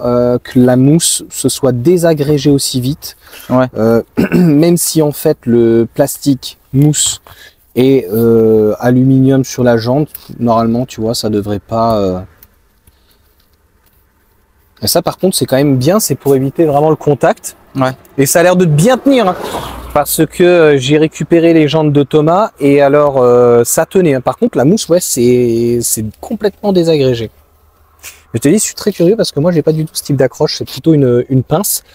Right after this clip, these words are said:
Speaker 2: Ouais.
Speaker 1: Et là, c'est une plus grosse pince, donc, euh, obligatoirement, malheureusement, un plastique, tu verras, c'est comme elles sont faites les autres, sur du plastique, ça
Speaker 2: Ouais, ça va.
Speaker 1: ça, ça fait pas malheureusement des, des miracles. Le gros avantage,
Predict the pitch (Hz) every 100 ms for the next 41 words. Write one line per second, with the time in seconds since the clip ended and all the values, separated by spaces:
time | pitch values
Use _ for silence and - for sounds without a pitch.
0 | - 117 151 117 120 139 208 - 127 120
1 | 117 - 180 160 170 - 117 120 101 98
2 | - 101 98 101 - - - - 131 131
3 | 139 131 139 139 139 127 113 107 110 117
4 | 127 117 - - 107 127 120 - 135 -
5 | - 104 104 117 120 113 113 104 98 110
6 | - 110 113 110 127 - - - 110 113
7 | - - - 131 - 101 90 87 85 85
8 | 95 _ _ _ _ 123 117 _ _ -
9 | - 104 104 101 101 _ _ _ - -
10 | _ _ _ _ _ - 127 113 - 127
11 | 127 - 127 120 117 120 120 127 113 107
12 | 104 110 113 117 117 110 104 113 147 139
13 | 127 120 151 160 113